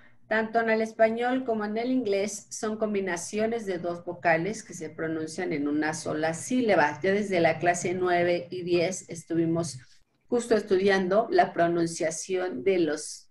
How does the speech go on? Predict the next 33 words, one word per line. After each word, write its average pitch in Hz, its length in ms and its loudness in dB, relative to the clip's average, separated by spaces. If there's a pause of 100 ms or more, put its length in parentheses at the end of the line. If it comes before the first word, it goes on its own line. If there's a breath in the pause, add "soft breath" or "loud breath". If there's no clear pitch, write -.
de 165 380 2
ciertas 190 420 -4
palabras 175 720 6 (500 loud breath)
que 190 120 0
tienen 196 340 2
vocales 190 480 2
que - 100 -12
están 180 300 -4
juntas, 208 840 -4
¿no? 226 280 -2 (320 loud breath)
Y 214 80 -10
que 196 120 2
de 196 100 4
pronto 202 280 0
no 220 160 4
sabemos 202 360 2
si 202 60 0
va 175 80 2
a - 20 -2
sonar 180 340 0
como 175 400 -2
A, 214 640 4
o 170 400 -2
como 165 200 -4
la 151 300 -2
U, 220 380 -4
o 185 180 2
como 151 200 -6
la 147 240 -4
O, 247 760 2
o - 80 -14
como 156 160 -4
la 143 240 -2